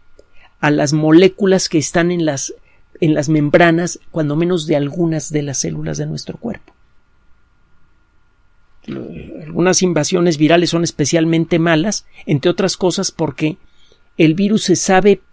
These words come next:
pescar de proteínas que existen en la membrana de la mayoría de las células.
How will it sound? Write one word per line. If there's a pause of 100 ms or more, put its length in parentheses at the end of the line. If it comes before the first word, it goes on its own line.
(100)
pescar (160)
de
proteínas
que
existen
en
la
membrana
de
la
mayoría
de
las
células.